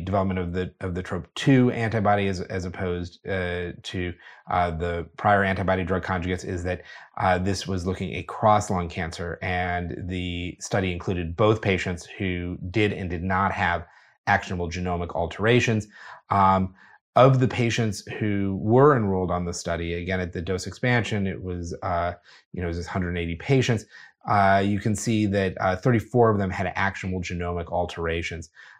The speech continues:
Uh, the treatment, uh, that those patients had received was quite similar to the treatments that had been received in other cohorts. The only thing of note being that, uh, based on, uh, s-,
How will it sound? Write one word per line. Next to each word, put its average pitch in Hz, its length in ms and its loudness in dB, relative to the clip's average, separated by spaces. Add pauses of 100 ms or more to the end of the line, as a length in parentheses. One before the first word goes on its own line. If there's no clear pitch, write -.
(100)
Uh, 95 320 8
the 95 140 0
treatment, 113 540 -2 (400)
uh, 95 340 2
that 95 160 -2
those 101 180 0
patients 95 400 -4
had 95 140 -4
received 92 340 -4
was 92 120 -6
quite - 260 -6
similar 135 640 6
to 104 460 0
the 95 340 0
treatments 92 480 -6
that 92 200 -4
had 92 140 -6
been 90 120 -4
received 87 360 -6
in 95 160 -6
other 123 200 6
cohorts. 101 380 4 (380)
The 113 160 2
only 113 300 4
thing 95 160 2
of 90 100 -2
note 92 260 0
being 90 420 -2
that, 87 300 -4
uh, 87 380 2 (140)
based 95 360 -2
on, 87 360 -2 (440)
uh, 85 380 2 (140)
s-, - 160 -8